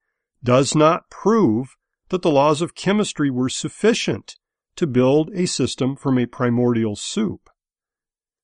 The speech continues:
For more information about the difficulties of the origin of life from non-life,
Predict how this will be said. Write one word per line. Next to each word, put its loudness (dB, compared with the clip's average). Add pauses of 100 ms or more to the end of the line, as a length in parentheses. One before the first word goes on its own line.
(140)
For 0
more 6
information 0
about -2
the -6
difficulties -4
of -6
the -4
origin -2
of -6
life -2
from -4
non-life, 0